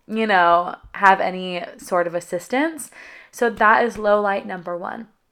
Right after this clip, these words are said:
But I'm confident that I can, you know, master the twelve three thirty. It's just gonna take some time, okay? Um, the second low light for me, I have just been this past week dealing with some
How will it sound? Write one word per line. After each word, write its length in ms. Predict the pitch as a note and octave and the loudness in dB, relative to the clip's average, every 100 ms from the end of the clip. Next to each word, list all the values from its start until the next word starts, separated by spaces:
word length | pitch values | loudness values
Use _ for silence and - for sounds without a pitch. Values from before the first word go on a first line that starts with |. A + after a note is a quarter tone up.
| _ | _
But 100 | F#3 | -2
I'm 140 | F3+ F#3 | -2 -2
confident 600 | - G3 G3+ D#4+ F#4+ - - | 2 2 2 0 0 -6 -6
that 140 | A#3 | 0
I 120 | A3+ | 0
can, 640 | A3+ A#3 A3+ A#3 A3+ A3 C4+ _ _ _ - _ _ _ | 0 -4 -4 -4 -6 -10 -16 _ _ _ -20 _ _ _
you 140 | B3+ C#4 | -2 2
know, 420 | G3+ F#3 F#3+ - _ _ _ - | 2 0 -6 -10 _ _ _ -10
master 600 | G#3+ A#3 A3 A3 - G3 | -2 2 2 2 -4 -4
the 120 | G3+ | -4
twelve 340 | - F#3+ F3+ | 0 0 0
three 160 | - F#3 | -4 -4
thirty. 340 | F3 - - - - - | -2 -4 -8 -16 -18 -20
It's 160 | - - | -12 -10
just 160 | E4+ | -8
gonna 140 | F#4+ F4+ | -8 -8
take 240 | - F4+ | -8 -8
some 220 | - E4 | -8 -12
time, 340 | - C#4+ C#4 C4 | -8 -4 -4 -4
okay? 400 | C4 C4 C4+ C4 - - - - A3+ - | -6 -6 -6 -8 -18 -20 -20 -14 -8 2
Um, 360 | B3 A#3+ G#3+ - - | 4 4 0 -2 2
the 80 | C4 | 2
second 440 | C4 B3+ D4+ B3+ | 2 0 0 0
low 140 | A#3+ | 0
light 300 | A#3+ A#3 - | 2 0 -4
for 100 | - | -8
me, 540 | A3 A3 G#3 G#3 G#3+ A3 _ _ | -10 -8 -6 -6 -6 -8 _ _
I 220 | G3 G3 | 0 2
have 200 | G#3+ G#3+ | 2 -2
just 240 | G#3 G3+ - | -6 -10 -8
been 460 | G3+ F#3+ F3+ F3+ - | -6 -6 -8 -10 -10
this 160 | - | -10
past 400 | - F#3 F3 - | -6 -6 -4 -8
week 320 | F#3 F3+ F3+ E3 | -12 -12 -16 -10
dealing 440 | F#3 F3 F3 F3+ | -6 -4 -6 -6
with 240 | F3 F3 | -8 -10
some 580 | - F3+ F3 F3 F3 E3+ | -14 -10 -8 -8 -10 -16